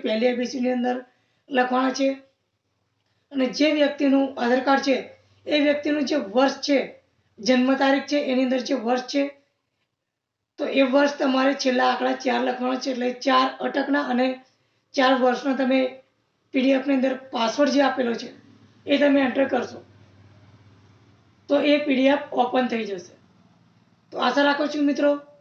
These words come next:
આ માહિતી તમને પૂરેપૂરી મળી ગઈ હશે. અને કોઈ પણ વસ્તુ છે તમારા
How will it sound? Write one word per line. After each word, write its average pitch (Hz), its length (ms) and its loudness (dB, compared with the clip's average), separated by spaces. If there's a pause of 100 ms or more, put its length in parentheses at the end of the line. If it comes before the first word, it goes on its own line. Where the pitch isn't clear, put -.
(840)
આ 262 80 -2
માહિતી 269 360 2
તમને 277 280 2
પૂરેપૂરી 277 460 0
મળી 247 220 0
ગઈ 277 140 2
હશે. 285 140 -2
અને 269 220 -2 (100)
કોઈ 262 160 2
પણ 269 200 0
વસ્તુ 254 180 -4 (100)
છે 285 60 -4
તમારા 254 460 0